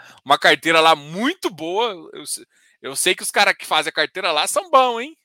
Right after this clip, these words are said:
O Danilão é bom, hein? O Danilão, mais uma turma que ele, que ele chamou pra ajudar, essa galera é boa. Cara, basicamente é o seguinte: o C P T I, ele tem um diferencial em relação aos outros, né? Que é a diferença que os, que a Capitânia faz. Ela consegue fazer mu-, muita oferta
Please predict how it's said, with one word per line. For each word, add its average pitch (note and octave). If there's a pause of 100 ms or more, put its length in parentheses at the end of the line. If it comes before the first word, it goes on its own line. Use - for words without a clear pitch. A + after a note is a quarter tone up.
(840)
O C3+
Danilão C#3+
é D4+
bom, C4+
hein? A3
O E3+
Danilão, C3+
mais F3
uma D#3
turma D3+
que D3+
ele, C3+
que -
ele C3
chamou C3
pra C#3
ajudar, B2+ (360)
essa A#2+
galera D#3
é D4
boa. E3
Cara, F3+
basicamente D#4+
é -
o -
seguinte: F3+ (360)
o C4+
C -
P E4
T F3
I, G3
ele F3+
tem B3
um C#4+
diferencial G#3
em G#3
relação G3
aos F3
outros, -
né? G#2 (380)
Que -
é D#3+
a -
diferença G3+
que -
os, -
que -
a F#3
Capitânia F#3+
faz. A2 (260)
Ela C#4
consegue A#3
fazer F#3
mu-, D#3+
muita C4+
oferta E3+